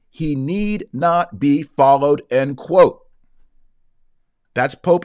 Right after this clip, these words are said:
Innocent the third. So yes, we have to obey the Pope. We must be subject to the Pope to be saved.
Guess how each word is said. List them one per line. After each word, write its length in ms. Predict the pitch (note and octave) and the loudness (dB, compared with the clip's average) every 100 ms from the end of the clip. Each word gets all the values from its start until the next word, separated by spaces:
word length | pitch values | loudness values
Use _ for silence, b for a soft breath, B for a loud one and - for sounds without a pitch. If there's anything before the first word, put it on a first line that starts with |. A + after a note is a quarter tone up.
| - | -2
Innocent 540 | B2 B2+ B2+ A#2+ - | -2 -2 -6 -12 -12
the 80 | A#2 | -16
third. 480 | - G3+ A3 - - _ _ _ _ _ _ _ _ _ _ _ _ _ _ _ _ _ _ _ _ | -6 -2 0 -2 -10 _ _ _ _ _ _ _ _ _ _ _ _ _ _ _ _ _ _ _ _
So 220 | - D3+ | -2 0
yes, 460 | C#3+ A3+ G2 - - | 0 -2 -4 -8 -12
we 280 | G#2 C3+ B2+ | -4 -4 -4
have 360 | - F#3 F3+ _ | -8 -8 -8 _
to 200 | - B2+ | -10 -8
obey 440 | A#2 F2+ G2 F2+ - - | -8 -6 -8 -8 -12 -16
the 100 | F#2 | -14
Pope. 320 | - - - | -10 -12 -10
We 140 | A2+ A#2+ | -6 -4
must 320 | B2+ C3+ - | -4 -8 -8
be 140 | A#2+ | -10
subject 640 | A2 - F#3 G3 G2 - _ _ | -10 -8 -6 -6 -8 -10 _ _
to 100 | - | -12
the 120 | G2 | -12
Pope 380 | - - D3 - _ _ _ _ _ | -10 -6 -6 -6 _ _ _ _ _
to 100 | - | -12
be 160 | F#2 G2 | -10 -10
saved. 480 | - C3 C#3 - | -8 -8 -8 -12